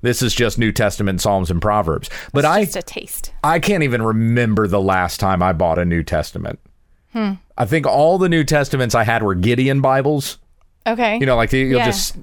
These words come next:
Speaker 1: encounter the Gideon missionaries. They'll just hand you a New Testament.
Speaker 2: Right.
Speaker 1: I think all the New Testaments I had, that's where I got 'em from.
Speaker 2: Hmm.
Speaker 1: Uh, d-,
Speaker 2: Interesting.
Speaker 1: so this would be the first New Testament that I've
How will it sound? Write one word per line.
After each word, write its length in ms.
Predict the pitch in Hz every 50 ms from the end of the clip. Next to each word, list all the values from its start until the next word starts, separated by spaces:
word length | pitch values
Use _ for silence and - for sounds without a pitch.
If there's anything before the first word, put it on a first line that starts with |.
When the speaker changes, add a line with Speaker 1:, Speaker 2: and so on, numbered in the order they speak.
| - -
Speaker 1:
encounter 400 | - 143 131 110 151 147 143 135
the 80 | 120 120
Gideon 360 | 104 127 139 139 135 131 131
missionaries. 520 | 131 135 131 - 135 131 131 135 139 135 -
They'll 120 | 143 131
just 180 | 113 123 113 -
hand 220 | 120 123 131 139
you 100 | 127 123
a 40 | 120
New 160 | 117 123 127
Testament. 480 | - - 127 127 - - 143 143 135 139 -
Speaker 2:
Right. 240 | 233 233 226 208 208
Speaker 1:
I 60 | 131
think 160 | 139 143 135
all 240 | 131 156 156 170 185
the 100 | 175 170
New 140 | 156 151 143
Testaments 460 | 123 143 139 131 - 135 123 104 -
I 100 | 113 110
had, 220 | 107 110 113 98
that's 180 | 90 113 107 -
where 160 | 113 117 107
I 80 | 95 95
got 220 | 87 95 92 90
'em 100 | 87 80
from. 280 | - 82 71 - - - -
Speaker 2:
Hmm. 160 | 330 285 247 226 - - - - - - - - - - -
Speaker 1:
Uh, 340 | - 117 117 117 113 113 117
d-, 40 | 143
Speaker 2:
Interesting. 340 | 123 117 - - - - -
Speaker 1:
so 120 | 143 131
this 380 | 117 107 123 160 180 175 - 160
would 240 | 160 156 139 113
be 160 | 104 123 127 123
the 140 | 101 117
first 440 | 104 - - - 160 175 180 156 - 143
New 180 | 147 143 139
Testament 560 | - 143 131 127 120 - - 131 127 123 113
that 100 | 117 113 107
I've 540 | 107 113 120 120 113 98 - - - -